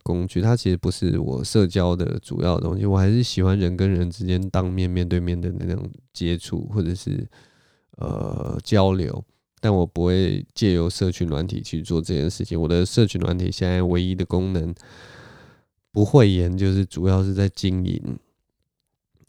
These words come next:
呃，有点像做一个展示，然后把我的生活的一些片段跟大家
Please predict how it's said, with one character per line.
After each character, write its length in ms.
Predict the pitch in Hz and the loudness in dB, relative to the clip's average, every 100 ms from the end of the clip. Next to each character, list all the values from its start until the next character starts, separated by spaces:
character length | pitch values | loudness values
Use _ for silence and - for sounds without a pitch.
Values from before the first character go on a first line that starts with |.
| - | -4
呃， 420 | 98 92 90 92 - - | 0 2 2 0 -4 0
有 100 | 110 | 4
点 180 | 107 104 | 6 6
像 220 | 101 98 | 4 2
做 280 | - 107 90 | 2 4 4
一 60 | |
个 100 | 87 | 2
展 240 | 95 - - - | 0 -2 -4 -6
示， 400 | - 104 71 - - | -6 -4 -4 -6 -8
然 160 | 104 98 | -4 0
后 180 | 92 78 | 0 0
把 200 | 90 87 | -2 0
我 120 | 78 | 0
的 180 | 80 76 | -2 -4
生 320 | - 98 98 | 0 0 0
活 240 | 90 64 | -2 -6
的 340 | 65 64 - - | -4 -4 -6 -6
一 80 | 107 | -4
些 160 | 104 92 | -2 0
片 200 | 101 82 | 0 0
段 140 | 90 | -2
跟 140 | 90 | -2
大 120 | 80 | -4
家 80 | 78 | -4